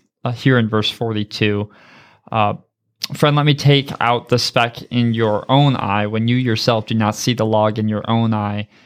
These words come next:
you hypocrite." And that's a sharp word to come from Jesus, "you hypocrite." And the reality is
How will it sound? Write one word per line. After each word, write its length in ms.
you 680
hypocrite." 880
And 340
that's 340
a 300
sharp 840
word 380
to 80
come 300
from 220
Jesus, 480
"you 180
hypocrite." 760
And 320
the 100
reality 760
is 480